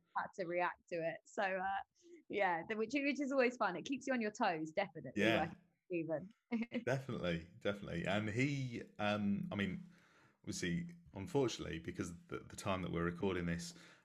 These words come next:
Speaker 2: um, I haven't had the chance to listen to all of it, but I
Speaker 1: Mm.
Speaker 2: have started listening to it, um,
Speaker 1: Ah.
Speaker 2: this morning, and really enjoying it so far. I'm absolutely loving it. I think I'm,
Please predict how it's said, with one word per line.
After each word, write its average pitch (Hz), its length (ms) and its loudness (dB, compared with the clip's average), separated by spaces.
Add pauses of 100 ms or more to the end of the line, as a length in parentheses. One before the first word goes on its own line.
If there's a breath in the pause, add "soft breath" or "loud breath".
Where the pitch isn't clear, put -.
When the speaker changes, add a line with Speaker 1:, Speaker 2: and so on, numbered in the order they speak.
(100)
Speaker 2:
um, 90 420 2 (220)
I 101 120 4
haven't 95 160 2
had 90 180 0
the - 80 -18
chance - 360 -2
to 104 60 2
listen 90 200 -2
to 92 120 -2
all 90 220 2
of 85 80 -2
it, 87 200 -4 (320)
but 87 100 2
I 110 120 2
Speaker 1:
Mm. 98 160 -4
Speaker 2:
have 123 220 2
started 117 400 2
listening 98 280 -2
to - 120 -6
it, - 240 -8 (380 loud breath)
um, 95 100 2
Speaker 1:
Ah. 285 300 4 (300)
Speaker 2:
this 104 200 0
morning, 95 480 2
and 90 460 0 (480)
really 123 280 6
enjoying 92 360 2
it 85 100 -2
so 85 200 -2
far. 80 280 -2
I'm 87 220 -2
absolutely 90 680 -2
loving 90 240 0
it. 85 220 -2
I - 60 -8
think 101 260 0
I'm, 92 100 0